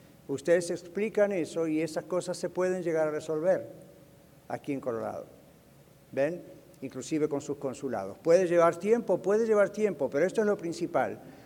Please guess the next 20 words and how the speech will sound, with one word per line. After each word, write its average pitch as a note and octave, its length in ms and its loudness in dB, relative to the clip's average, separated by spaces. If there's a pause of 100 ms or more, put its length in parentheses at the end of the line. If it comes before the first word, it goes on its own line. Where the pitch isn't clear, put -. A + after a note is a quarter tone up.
(180)
¿Están F3+ 540 4
con G#3 160 2
el D#3+ 140 2
objetivo E3 580 0
de C3+ 80 2
arreglar C3 540 2
esa G3 180 -2
situación F#3 800 0 (220)
o D3 140 4
ya D#3+ 200 6
lo D#3+ 100 4
han D3+ 120 2
descartado B2 840 -2 (160)
y C3+ 80 -4
han C#3 100 -4
dicho, C#3 500 -4
"No, D#3+ 460 -4
no C#3+ 140 -8
tiene C#3+ 200 -2
solución"? A#2+ 600 -8